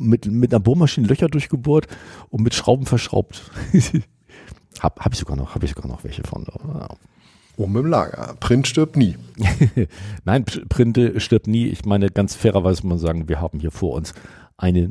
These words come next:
Speaker 1: einen Mini-Flyer-Folder zur Strategie-Toolbox, äh, für den Einsatz, weil wir demnächst auf einer Messe sind.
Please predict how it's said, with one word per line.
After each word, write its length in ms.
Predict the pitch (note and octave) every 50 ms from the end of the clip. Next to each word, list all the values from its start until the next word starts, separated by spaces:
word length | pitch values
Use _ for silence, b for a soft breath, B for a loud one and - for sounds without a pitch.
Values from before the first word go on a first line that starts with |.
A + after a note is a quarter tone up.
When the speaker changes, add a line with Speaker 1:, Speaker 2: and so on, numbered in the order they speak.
| -
Speaker 1:
einen 160 | - F#3 F#3+ G2+
Mini-Flyer-Folder 1200 | A2 D#3+ A3+ B3+ A#3+ C#3+ - - - C3 C3+ C3+ C3 - - C3+ A#2+ B2+ B2 A#2 A2+ A#2 A#2 A2+
zur 220 | - - - G2+ F#2
Strategie-Toolbox, 1120 | - - - F#2 E2+ E2+ F#2 F#2+ F2+ - - G2+ F#2 E2 F2 E2 D#2+ - - - - A#2+ G#2+ -
äh, 120 | - - - - -
für 180 | G2+ - - G2+
den 140 | E2+ F2 -
Einsatz, 480 | - F2+ F2 E2+ - D#2+ D2+ - -
weil 160 | - B1+ C2+ C#2+
wir 60 | D2+
demnächst 440 | C#2+ E2 D2+ C#2 C#2 C#2+ - - -
auf 100 | F2 F#2+
einer 120 | B2+ C#3
Messe 260 | F3 G#3 - - -
sind. 220 | A#2+ A2 - -